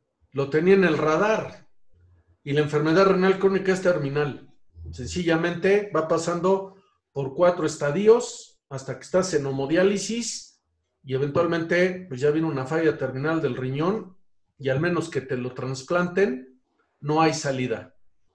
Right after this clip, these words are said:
Entonces, la calidad de vida del enfermo, pues, va cambiando, porque su metabolismo va cambiando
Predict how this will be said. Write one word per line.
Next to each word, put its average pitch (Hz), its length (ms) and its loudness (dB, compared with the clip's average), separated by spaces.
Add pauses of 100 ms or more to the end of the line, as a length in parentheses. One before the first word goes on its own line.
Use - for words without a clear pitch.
(680)
Entonces, 233 480 6
la 175 180 2
calidad 180 460 4
de 196 140 8
vida 214 420 4
del 160 240 -2
enfermo, 196 540 0
pues, 147 160 -4
va 160 120 0
cambiando, 160 600 0
porque 131 280 -10
su 139 160 -10
metabolismo 139 760 -2
va 156 160 0
cambiando 170 680 -2